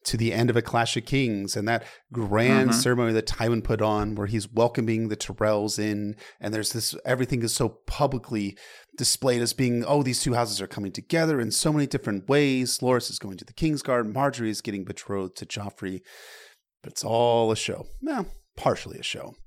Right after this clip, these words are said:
Speaker 1: Behind the scenes, the Lannisters and the Tyrells are vying for power and maneuvering against each other.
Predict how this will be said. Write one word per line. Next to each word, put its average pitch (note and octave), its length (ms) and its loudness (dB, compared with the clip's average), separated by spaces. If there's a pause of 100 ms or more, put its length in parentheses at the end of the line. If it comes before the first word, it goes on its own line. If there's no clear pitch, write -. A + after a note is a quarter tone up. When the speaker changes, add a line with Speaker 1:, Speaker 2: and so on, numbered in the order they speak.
(420)
Speaker 1:
Behind A3 340 0
the F#3+ 60 0
scenes, C#3 540 0
the A2 100 -6
Lannisters C3 500 -2
and B2 80 -4
the - 60 -8
Tyrells G2 280 -2
are A2 120 -2
vying F#2+ 340 -4
for A#2 120 -6
power F#2 340 -4
and G#2 180 -6
maneuvering A2+ 440 0
against - 340 -8
each - 160 -14
other. F#2+ 260 -14